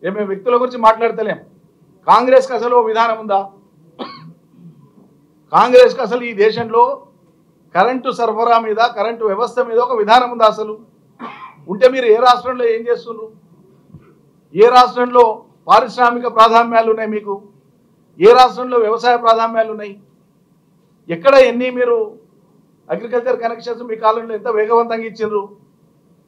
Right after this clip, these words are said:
వీటి మీద మాట్లాడండి. ఇవి మాట్లాడరు.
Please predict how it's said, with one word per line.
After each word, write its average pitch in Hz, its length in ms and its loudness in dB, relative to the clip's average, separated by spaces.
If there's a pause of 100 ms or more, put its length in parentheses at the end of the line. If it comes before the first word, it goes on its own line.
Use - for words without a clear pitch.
(680)
వీటి 226 180 -8
మీద 254 100 6 (120)
మాట్లాడండి. 247 460 2 (1300)
ఇవి 196 180 -2 (100)
మాట్లాడరు. 220 420 0